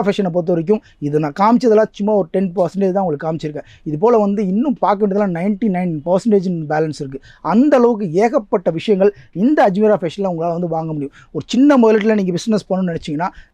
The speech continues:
தாராளமா அஜ்மீரா ஃபேஷனுக்கு வாங்க. அஜ்மீரா ஃபேஷனுக்கு வந்தீங்க அப்படின்னா, உங்களுக்கு கைட் பண்றதுக்கு இங்க ஃப்ளோர் எக்ஸிக்யூட்டிவ் நிறைய பேர் இருக்காங்க. அவங்க உங்க லாங்குவேஜ்ல, எந்த லாங்குவேஜ்ல நீங்க வரீங்களோ, அந்த லாங்குவேஜ்ல உங்களுக்கு ப்ரிஃபர் பண்ணுவாங்க. அவங்க உங்களுக்கு ஃப்ளோர்ல கைட் பண்ணுவாங்க. அதுக்கப்புறம் நீங்க பார்த்துட்டு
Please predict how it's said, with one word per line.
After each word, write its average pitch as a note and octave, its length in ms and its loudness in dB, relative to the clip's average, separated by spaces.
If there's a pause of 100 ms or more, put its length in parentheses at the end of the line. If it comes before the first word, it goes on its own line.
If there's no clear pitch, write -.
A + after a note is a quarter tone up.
(140)
தாராளமா G#3 580 4
அஜ்மீரா F3 380 0
ஃபேஷனுக்கு D#3 420 -6
வாங்க. D#3 160 -4 (340)
அஜ்மீரா C4+ 380 4
ஃபேஷனுக்கு F3+ 380 -2
வந்தீங்க G#3+ 300 2
அப்படின்னா, E3+ 280 -4 (180)
உங்களுக்கு G3+ 320 0 (120)
கைட் G#3 240 0
பண்றதுக்கு G3 300 -2
இங்க F3+ 200 -2
ஃப்ளோர் G3 260 2
எக்ஸிக்யூட்டிவ் E3+ 500 -6
நிறைய G#3 260 2
பேர் G3 160 0
இருக்காங்க. E3 300 -6 (420)
அவங்க C4+ 240 4 (160)
உங்க D4 300 2
லாங்குவேஜ்ல, G#3+ 520 0
எந்த G#3+ 220 2
லாங்குவேஜ்ல F#3+ 400 -4
நீங்க D#3 160 -6
வரீங்களோ, E3+ 260 -2 (400)
அந்த D#4+ 320 2
லாங்குவேஜ்ல G3+ 400 0
உங்களுக்கு F3 260 -6
ப்ரிஃபர் F3 300 -4
பண்ணுவாங்க. E3 320 -6 (400)
அவங்க D#4+ 320 2
உங்களுக்கு A3 320 0
ஃப்ளோர்ல G3+ 340 0 (100)
கைட் E3+ 220 -6
பண்ணுவாங்க. E3 320 -8 (220)
அதுக்கப்புறம் A#3 500 -4
நீங்க D#3 140 -4 (160)
பார்த்துட்டு G3+ 360 0